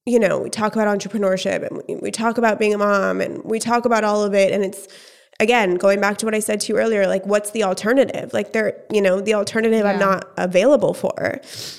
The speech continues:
Speaker 1: But I'm feeling like I need a minute. I'm feeling like I need a minute. So I'm gonna go to Palm Springs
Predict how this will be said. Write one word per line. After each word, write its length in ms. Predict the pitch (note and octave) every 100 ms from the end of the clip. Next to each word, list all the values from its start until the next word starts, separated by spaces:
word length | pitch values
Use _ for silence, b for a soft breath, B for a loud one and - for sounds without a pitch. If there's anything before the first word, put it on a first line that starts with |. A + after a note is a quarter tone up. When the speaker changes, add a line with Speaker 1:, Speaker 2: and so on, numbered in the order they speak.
| B _ -
Speaker 1:
But 640 | G#3 A#3 A#3 F3+ - - - _ _ -
I'm 180 | A3+ G#3
feeling 760 | - A#3 A#3 A3+ A3+ G#3+ - - _
like 240 | A#3 A3+ A3
I 80 |
need 180 | G#3+ A3+
a 40 | A3
minute. 500 | G#3+ D4 G3 - -
I'm 120 | A3
feeling 300 | A3+ A3+ A3+
like 180 | G#3+ G#3+
I 60 |
need 120 | G#3 G3+
a 60 |
minute. 420 | G3+ G#3 F3 -
So 120 | - G3+
I'm 80 |
gonna 360 | G3+ F#3+ F#3+ G3 B B B B B _ _ G3 -
go 400 | G#3+ G3+ F#3+ F#3+
to 220 | - G3+
Palm 360 | - G3 G3 G3
Springs 720 | - G3+ F#3+ F3 G#3 -